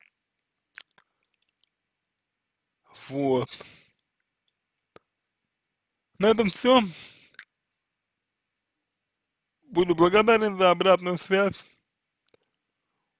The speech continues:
по моему ответу. Это позволит вам начать над собой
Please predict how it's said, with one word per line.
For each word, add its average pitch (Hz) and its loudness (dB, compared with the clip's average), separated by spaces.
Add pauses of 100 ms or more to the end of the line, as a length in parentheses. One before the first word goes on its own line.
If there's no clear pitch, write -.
(100)
по 165 -2
моему 143 -2
ответу. 185 -2
Это 127 -4 (440)
позволит 147 -6
вам 147 -6 (1800)
начать 139 -2
над 131 -6
собой 139 -4